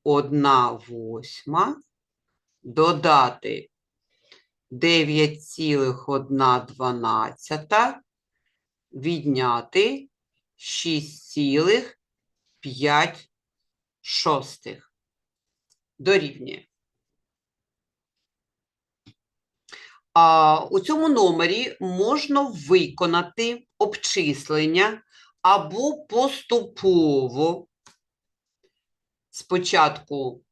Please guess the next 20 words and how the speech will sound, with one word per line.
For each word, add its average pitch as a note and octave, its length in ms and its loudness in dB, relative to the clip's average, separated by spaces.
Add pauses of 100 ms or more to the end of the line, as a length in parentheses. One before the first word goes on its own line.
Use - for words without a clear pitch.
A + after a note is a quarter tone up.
(180)
додавання, A3 880 2 (120)
потім G3 600 -4
віднімання. D#3 880 -2 (840)
Або F3 580 0
можна G#3+ 680 4
с-, - 360 -8
відразу A3+ 720 4
звести E3 640 0
всі G#3 320 -8
три G#3 340 -2
дроба D#3+ 760 2 (380)
до F#3 180 4
спільного D#3+ 680 -2
знаменника C#3+ 1080 -2 (400)
і G3+ 120 -2
виконати, A#3+ 960 -2 (680)
е, D#3+ 200 2
дві D3 420 -6
дії A#3 440 -4
одночасно. F#3 1200 -2